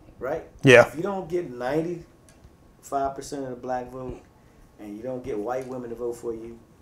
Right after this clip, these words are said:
Speaker 1: then you shouldn't be the nominee, 'cause
Speaker 2: That's
Speaker 1: you're not
Speaker 2: right.
Speaker 1: gonna beat Trump anyway.
Speaker 2: That's right.
Speaker 1: Right? So, I mean, that's, at the end of the day, that's, that's the conversation.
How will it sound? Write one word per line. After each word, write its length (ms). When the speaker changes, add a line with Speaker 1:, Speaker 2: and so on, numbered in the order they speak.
Speaker 1:
then 260
you 80
shouldn't 300
be 100
the 80
nominee, 540
'cause 100
Speaker 2:
That's 240
Speaker 1:
you're 100
not 60
Speaker 2:
right. 80
Speaker 1:
gonna 120
beat 180
Trump 320
anyway. 300
Speaker 2:
That's 300
right. 220
Speaker 1:
Right? 280
So, 140
I 80
mean, 100
that's, 240
at 140
the 60
end 140
of 80
the 60
day, 180
that's, 240
that's 260
the 60
conversation. 600